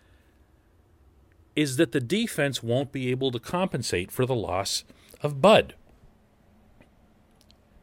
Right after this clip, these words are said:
Bud has had no bigger proponent in Pittsburgh than the guy you're listening to, and that goes back to when that was not a popular sentiment. I was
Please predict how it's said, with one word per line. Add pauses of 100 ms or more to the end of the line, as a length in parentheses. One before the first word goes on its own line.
(400)
Bud
has
had
no
bigger
proponent (760)
in
Pittsburgh (220)
than
the
guy
you're
listening
to,
and
that
goes
back
to
when
that
was
not
a
popular
sentiment. (1400)
I
was